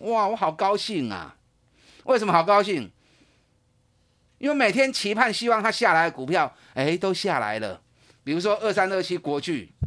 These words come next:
今天国巨又跌了十四块钱。昨天国巨跌了十三块，今天跌了十四块。你看在六百一的时候，我就跟大家讲，我们会对国巨啊，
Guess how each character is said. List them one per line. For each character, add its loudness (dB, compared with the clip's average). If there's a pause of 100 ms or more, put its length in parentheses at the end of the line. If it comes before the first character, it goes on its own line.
(640)
今 0
天 2
国 0
巨 -6
又 0
跌 0
了 0
十 -8
四 -6
块 0
钱。 -10 (1400)
昨 -2
天 0
国 0
巨 -4
跌 2
了 0
十 -10
三 -2
块， -2 (300)
今 -4
天 0
跌 -2
了 0
十 -12
四 -6
块。 -2 (680)
你 -6
看 4
在 4
六 0
百 2
一 -6
的 0
时 -4
候， 0
我 -8
就 -4
跟 -2
大 4
家 2
讲， -8 (320)
我 -6
们 0
会 0
对 -2
国 -4
巨 -4
啊， -2